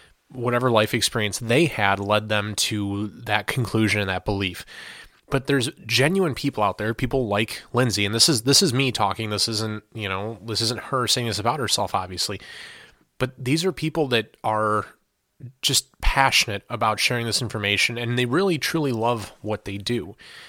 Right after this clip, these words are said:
She did it for ten years, you know, in the serv-, in the National Guard.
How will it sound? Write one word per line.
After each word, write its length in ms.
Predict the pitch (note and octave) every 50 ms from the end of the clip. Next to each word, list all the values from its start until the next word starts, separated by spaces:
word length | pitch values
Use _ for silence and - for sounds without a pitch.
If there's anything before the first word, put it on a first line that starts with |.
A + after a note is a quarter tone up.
| - - _
She 460 | - - - B2+ A#2 A2+ A2+ G#2 - _ _ -
did 180 | B2+ A#2+ C3 B2
it 40 | A#2
for 100 | - A2
ten 260 | - - - C3+ B2+
years, 460 | B2 C#3 B2+ G2+ F2+ G2 - - - _ -
you 120 | - G#2+
know, 240 | G#2 F#2+ F#2 G2+ A2+
in 120 | A2 G2+
the 80 | G#2 F#2+
serv-, 260 | - - B2 A#2 A2
in 140 | A#2 A#2+ A2+
the 180 | G#2+ G#2+ -
National 400 | A#2 A2 G#2+ G#2 G#2+ - A#2+ A2+
Guard. 300 | F#2+ A2+ C3 C3 C#3 C3+